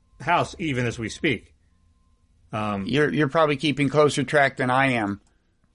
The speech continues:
Speaker 2: Well, what is gonna happen?
Speaker 1: Well,
Speaker 2: So the covid,
Speaker 1: the vote might happen on, well, it's gonna
Speaker 2: it's gonna
Speaker 1: pass.
Speaker 2: pass.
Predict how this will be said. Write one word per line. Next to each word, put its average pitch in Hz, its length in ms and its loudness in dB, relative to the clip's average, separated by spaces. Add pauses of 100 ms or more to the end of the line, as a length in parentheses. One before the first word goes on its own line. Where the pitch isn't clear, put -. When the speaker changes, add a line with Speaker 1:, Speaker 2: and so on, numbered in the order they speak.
(140)
Speaker 2:
Well, 143 200 2
what 220 180 6
is 220 160 4
gonna 143 180 4
happen? 113 380 0
Speaker 1:
Well, 135 100 2
Speaker 2:
So 151 60 2
the 143 100 2
covid, 175 460 2 (140)
Speaker 1:
the 135 160 0
vote 190 300 4
might 165 200 2
happen 151 340 0
on, 123 280 -2 (400)
well, 135 160 -2
it's 139 80 -10
gonna 160 140 2
Speaker 2:
it's - 100 -6
gonna 185 240 2
Speaker 1:
pass. 160 540 0 (1000)
Speaker 2:
pass. 180 120 -12